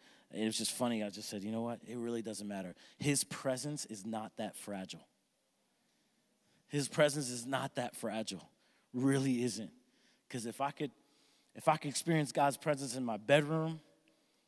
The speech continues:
with my laundry everywhere and snot bubbles coming out my nose, then I can experience his presence even in a nice professional looking place like this.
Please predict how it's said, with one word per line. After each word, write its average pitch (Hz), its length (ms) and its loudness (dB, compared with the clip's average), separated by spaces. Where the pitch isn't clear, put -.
with 117 100 -8
my 110 80 0
laundry 151 480 8
everywhere 160 400 8
and 123 100 2
snot 151 300 8
bubbles 156 280 8
coming 160 240 4
out 160 140 6
my 156 100 6
nose, 165 560 6
then 139 120 0
I 180 100 2
can 180 120 6
experience 160 500 6
his 147 140 0
presence 151 500 2
even 147 380 2
in 135 100 4
a 135 60 8
nice 143 240 6
professional 151 520 2
looking 147 240 2
place 147 280 -2
like 139 180 0
this. - 420 -2